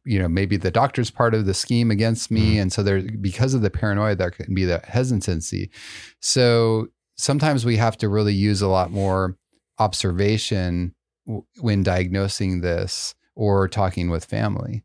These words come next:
Speaker 1: I don't know if you've had that experience yourself.
Speaker 2: Yeah, that's a really good point. I think another thing to consider is, you know, generally speaking, we're doing most of our diagnosing, like, in the first appointment. And a lot of times, especially if you're really, if there's a strong sort of internal self-stigma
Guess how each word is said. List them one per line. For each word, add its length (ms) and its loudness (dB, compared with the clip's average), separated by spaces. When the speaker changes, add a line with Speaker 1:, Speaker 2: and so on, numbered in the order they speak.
Speaker 1:
I 60 -2
don't 140 2
know 80 2
if 120 -6
you've 280 -4
had 220 -2
that 100 0
experience 440 -6
yourself. 320 -2
Speaker 2:
Yeah, 140 4
that's 200 2
a 40 0
really 240 2
good 120 0
point. 360 0
I 60 2
think 160 2
another 320 2
thing 180 0
to 80 0
consider 400 2
is, 220 0
you 100 -2
know, 60 4
generally 380 4
speaking, 500 0
we're 120 0
doing 280 2
most 260 0
of 80 -2
our 260 2
diagnosing, 920 2
like, 120 -2
in 60 2
the 60 2
first 300 -2
appointment. 500 -2
And 300 2
a 100 -2
lot 80 4
of 80 0
times, 240 4
especially 420 0
if 100 -4
you're 140 -2
really, 440 0
if 160 -8
there's 180 -2
a 40 -4
strong 640 0
sort 160 -6
of 60 -4
internal 420 -2
self-stigma 680 -2